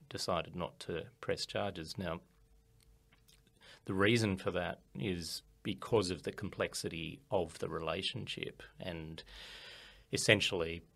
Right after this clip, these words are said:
their view that a jury would be unlikely to get past reasonable doubt on conse-, on the question of consent,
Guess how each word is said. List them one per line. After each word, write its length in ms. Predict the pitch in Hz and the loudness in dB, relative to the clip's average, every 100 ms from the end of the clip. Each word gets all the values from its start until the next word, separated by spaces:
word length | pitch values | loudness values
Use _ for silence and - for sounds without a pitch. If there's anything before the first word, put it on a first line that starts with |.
| - | -14
their 400 | 139 117 101 98 | -6 6 8 8
view 380 | 85 95 85 87 | 6 2 -2 -4
that 280 | 87 82 - - - - | -2 -2 -2 -8 -20 -2
a 80 | 123 | -2
jury 460 | 98 95 90 85 | 2 0 2 0
would 180 | 85 82 | -4 -8
be 120 | 98 95 | -8 -4
unlikely 720 | 101 87 85 87 - 87 80 | -2 0 0 0 -4 -6 -6
to 500 | - - 87 82 82 - - _ - - | -8 -8 -6 -6 -10 -14 -20 _ -20 -10
get 240 | - - | -6 -6
past 440 | - 98 85 - - | -6 -2 -2 -2 -4
reasonable 480 | 90 87 - 85 82 | -4 -4 -6 -8 -6
doubt 380 | 85 80 80 - | -4 -2 -4 -4
on 220 | 98 85 82 | -6 -6 -8
conse-, 320 | - - - - | -10 -8 -6 -6
on 120 | 95 | -6
the 60 | 87 | -2
question 340 | 117 101 95 | 0 0 -4
of 100 | 80 | -8
consent, 480 | - 87 87 73 | -8 -6 -6 -6